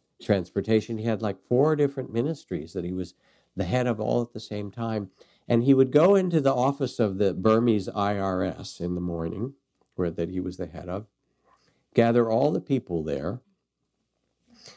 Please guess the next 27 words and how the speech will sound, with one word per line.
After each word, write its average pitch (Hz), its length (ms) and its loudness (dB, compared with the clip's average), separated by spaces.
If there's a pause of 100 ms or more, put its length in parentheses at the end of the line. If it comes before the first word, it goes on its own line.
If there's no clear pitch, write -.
(240)
and 101 180 0
make 117 260 2
them 104 280 0 (1400)
sit 139 320 6
in 156 160 0
meditation 127 880 -2 (240)
before 98 340 2
they 90 140 0
started 85 440 -4
their 82 140 -2
day, 80 340 -4 (260)
and 110 180 4
then 131 180 4
take 139 360 0
the 123 80 2
Buddhist 120 540 4
precepts 117 520 0
to 101 100 -8
not 98 280 -4
kill 104 260 2
and 95 120 -4
steal 95 380 0
and 92 120 -2
lie 87 320 -6
and 85 200 -6
so 92 180 -6
forth, 87 240 -6